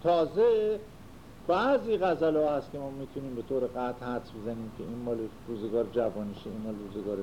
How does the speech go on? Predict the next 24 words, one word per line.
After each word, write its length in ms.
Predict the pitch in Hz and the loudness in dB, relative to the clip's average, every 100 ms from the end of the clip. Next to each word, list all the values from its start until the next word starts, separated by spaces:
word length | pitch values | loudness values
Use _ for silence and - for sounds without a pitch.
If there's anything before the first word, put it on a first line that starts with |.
| - | -6
پیریشه. 520 | 110 95 - 107 120 | -10 -10 -8 -4 -2
بسیاری 240 | - 170 180 | 4 4 6
از 180 | 165 139 | 6 4
غزل‌ها 400 | 139 139 135 160 | 4 4 4 6
رو 140 | 180 180 - - | 4 0 -10 -2
حدس 300 | 165 190 190 | 2 2 2
هم 200 | 196 185 | 0 0
نمی‌تونیم 400 | 208 170 147 127 | -2 -4 -6 -6
بزنیم، 280 | 110 104 101 - - - - | -6 -6 -8 -10 -16 -18 -6
بنابراین 420 | 131 135 139 151 156 - - - | -2 4 6 6 2 -8 -4 2
کجا 180 | 139 | 4
بزنیم 240 | 160 127 120 | 4 4 -2
اینا 220 | 110 101 | -4 -8
رو؟ 60 | 85 - - - - - - - - - | -10 -14 -16 -18 -18 -18 -18 -18 -10 2
بله، 200 | 131 110 - - - - - | 2 2 -6 -18 -18 -18 -10
این 140 | 160 175 | -2 0
است 240 | 190 185 | 0 2
که 420 | 180 185 185 180 - - - - - - 131 | 4 6 8 6 2 -6 -18 -18 -18 -8 2
در 240 | 156 147 | 4 4
هر 120 | 139 | 2
حال 200 | 127 180 | 2 2
بهتر 320 | 175 151 123 165 | 4 2 2 0
اینه 200 | 160 160 | 0 -2
که 300 | 160 160 | 0 0